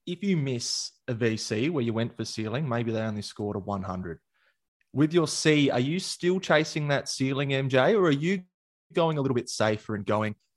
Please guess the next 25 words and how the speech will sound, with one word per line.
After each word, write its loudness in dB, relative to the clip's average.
you -6
know, -4
let's -2
say 2
a -4
Jack -2
McRae -4
this -10
week -4
versus -4
the -6
Suns, -8
or, -6
or 0
something 0
where, 4
you -2
know, 2
it 2
might 2
not -2
be 2
the -4
crazy 0
one 0